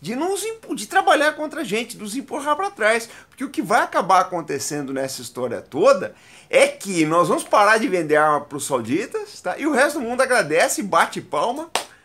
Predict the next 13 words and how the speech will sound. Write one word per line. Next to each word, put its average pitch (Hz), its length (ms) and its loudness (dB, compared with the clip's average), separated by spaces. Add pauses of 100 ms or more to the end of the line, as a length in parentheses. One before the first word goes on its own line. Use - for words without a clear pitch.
(120)
Brasileiro 151 600 -2
é 147 80 -2
trouxa 160 520 2
pra 180 200 -2
caramba 240 340 0
e 285 60 -2
vão 247 280 2
vender, 214 540 0
porque 139 260 -4
não 180 220 -4
existe 175 400 -8
vácuo, 147 500 0
gente. 92 360 -14